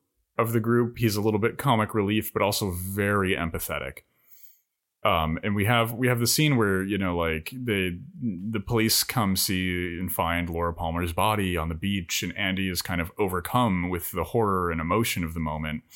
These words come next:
and he just, just starts uncontrollably bawling, just sobbing. And, uh, the, the, the sheriff, uh, naturally in the, to, to kind of, like, a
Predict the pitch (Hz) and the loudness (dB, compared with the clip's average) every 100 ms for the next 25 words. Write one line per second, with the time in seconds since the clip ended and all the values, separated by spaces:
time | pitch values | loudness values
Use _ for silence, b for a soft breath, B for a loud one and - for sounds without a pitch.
0 | B B B B - 101 98 92 - - | B B B B -8 -2 0 0 -2 -4
1 | 113 107 - 87 - 117 107 104 98 92 | -4 -2 0 -2 -2 -2 0 0 2 0
2 | 80 85 78 87 143 131 82 76 78 - | 0 -4 -2 0 2 2 0 -2 -4 -4
3 | - 107 143 85 73 71 76 B B B | 0 0 0 0 -2 -6 -12 B B B
4 | B _ _ _ _ _ _ _ _ - | B _ _ _ _ _ _ _ _ -18
5 | - 117 95 98 - 95 92 90 87 127 | -6 -2 0 0 0 2 2 0 -2 0
6 | 107 107 - 190 170 90 - - - 85 | 2 2 4 4 4 4 0 -4 -2 0
7 | 82 85 78 101 95 110 113 120 117 127 | 2 0 -2 -6 -4 0 2 2 2 2
8 | 110 104 95 92 - - 95 87 90 90 | 2 2 0 -2 -6 -2 0 0 -2 -6
9 | - 107 107 92 92 90 85 80 90 87 | -8 -6 -2 -2 -2 -2 -2 -2 -4 -2
10 | 82 78 | -4 -6